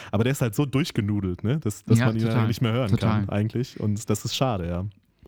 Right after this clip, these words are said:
Speaker 2: Ich bin dann immer ein bisschen hin und her gerissen zwischen, ähm, diesen Song ablehnen, weil der so durchgenudelt
Speaker 1: Mhm.
Speaker 2: ist und aber immer, wenn ich ihn dann mal wieder höre,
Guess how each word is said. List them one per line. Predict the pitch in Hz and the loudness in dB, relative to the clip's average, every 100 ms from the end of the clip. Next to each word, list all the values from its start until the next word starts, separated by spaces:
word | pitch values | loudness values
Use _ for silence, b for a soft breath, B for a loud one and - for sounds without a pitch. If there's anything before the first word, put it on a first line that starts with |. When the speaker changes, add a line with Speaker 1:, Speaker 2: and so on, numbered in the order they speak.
| - _ | -20 _
Speaker 2:
Ich | - - | -2 0
bin | 151 | 0
dann | - | 0
immer | 180 | 0
ein | 170 | 0
bisschen | 151 139 | 0 0
hin | 143 | 0
und | 127 | 0
her | 151 | 0
gerissen | 127 101 110 104 | 0 0 0 -2
zwischen, | - 107 117 107 B B B B _ | -2 -2 0 -2 B B B B _
ähm, | 107 104 104 101 - _ _ _ _ _ _ _ _ _ _ _ - _ _ | 2 2 2 -2 -6 _ _ _ _ _ _ _ _ _ _ _ -20 _ _
diesen | 120 123 131 | -2 2 2
Song | 127 139 135 | 2 0 0
ablehnen, | 135 - 131 143 165 196 185 | -2 0 0 2 2 0 0
weil | 117 131 170 | 0 0 0
der | 170 156 | 0 0
so | 151 | 0
durchgenudelt | 151 170 - - 104 - 185 | 0 0 2 4 4 2 0
Speaker 1:
Mhm. | - | -2
Speaker 2:
ist | 107 - - B B B | -4 -6 -14 B B B
und | 156 | 0
aber | - 135 - | 2 0 2
immer, | 180 165 127 | 0 0 0
wenn | 156 | 0
ich | 208 | 0
ihn | 170 | 0
dann | 147 143 | 0 0
mal | 139 | 0
wieder | 120 117 104 | 2 2 2
höre, | 165 175 120 110 | 2 0 0 -2